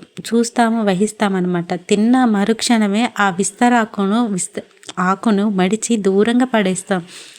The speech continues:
అలాగే మనిషి జీవితం కూడా అంతే కదా. ఊపిరి పోగానే ఊరు బయట పారేసి వస్తాము. అలాగే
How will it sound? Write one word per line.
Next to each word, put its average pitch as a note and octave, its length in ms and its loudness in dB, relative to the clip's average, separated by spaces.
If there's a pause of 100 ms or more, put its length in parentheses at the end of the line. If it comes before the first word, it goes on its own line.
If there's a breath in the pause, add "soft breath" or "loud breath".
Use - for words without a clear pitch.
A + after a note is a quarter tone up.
(400 loud breath)
అలాగే G#3+ 520 2
మనిషి G#3+ 440 0
జీవితం A3+ 400 0
కూడా A3 260 2
అంతే G3 280 0
కదా. F#3+ 360 -4 (380 loud breath)
ఊపిరి A3+ 340 2
పోగానే G#3+ 540 2
ఊరు G3+ 260 2
బయట G3+ 260 2
పారేసి G3+ 500 -2
వస్తాము. F3+ 680 -2
అలాగే F#3 520 0